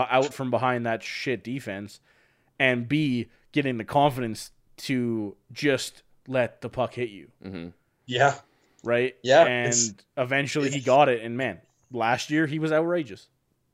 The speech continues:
Speaker 3: Yeah. Goalies are wacky, man.
Speaker 1: Right? And
Speaker 3: That's just, just goes
Speaker 1: I
Speaker 3: with
Speaker 1: think
Speaker 3: the
Speaker 1: that's
Speaker 3: show.
Speaker 1: what's fascinating about them to me. Like, obviously, I'm a goalie, so that's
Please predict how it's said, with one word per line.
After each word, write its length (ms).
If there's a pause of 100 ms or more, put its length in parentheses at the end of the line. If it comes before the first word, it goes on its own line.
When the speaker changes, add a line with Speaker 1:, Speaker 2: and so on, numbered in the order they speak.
(300)
Speaker 3:
Yeah. 220 (460)
Goalies 300
are 60
wacky, 380
man. 240
Speaker 1:
Right? 240
And 120
Speaker 3:
That's 200 (100)
just, 200 (500)
just 140
goes 180
Speaker 1:
I 80
Speaker 3:
with 60
Speaker 1:
think 160
Speaker 3:
the 60
Speaker 1:
that's 100
Speaker 3:
show. 60
Speaker 1:
what's 120
fascinating 500
about 180
them 140
to 80
me. 140
Like, 200
obviously, 380
I'm 140
a 60
goalie, 340
so 120
that's 300